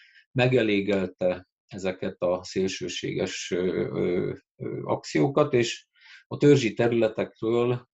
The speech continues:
ö, megpróbálták kiszorítani ezeket a, az erőket. Ö, elsősorban a pakisztáni tálib, ö, mozgalmat roppantották meg,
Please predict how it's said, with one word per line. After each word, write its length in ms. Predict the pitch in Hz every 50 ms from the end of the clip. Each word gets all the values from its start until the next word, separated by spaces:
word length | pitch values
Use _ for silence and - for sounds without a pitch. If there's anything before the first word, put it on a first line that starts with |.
| _
ö, 280 | - 131 123 107 104 107
megpróbálták 840 | 107 101 104 107 104 - - 113 104 98 101 101 101 - - 92 -
kiszorítani 760 | - 104 95 - - 98 95 92 87 90 - 90 90 87 82
ezeket 460 | 90 90 90 90 87 - - - - -
a, 320 | 92 95 98 - 101 - _ _ _ - - - - _ -
az 160 | - 92 95
erőket. 640 | 104 104 117 120 123 113 - 135 131 135 135 135 - - - -
Ö, 380 | 127 117 113 110 107 110 110 -
elsősorban 720 | 127 113 98 - - 104 - - 104 98 104 107 101 101
a 80 | 98
pakisztáni 680 | - - - - - 143 139 - - 143 135 135 131 131
tálib, 480 | - 135 127 123 120 127 117 117 120
ö, 180 | 123 120 117 120
mozgalmat 640 | 117 117 117 113 117 117 113 113 110 110 110 - _ _ _ -
roppantották 960 | 139 117 113 110 107 - - 104 104 101 - 104 - _ - 101 107 107 -
meg, 440 | - 104 104 110 123 139 143 139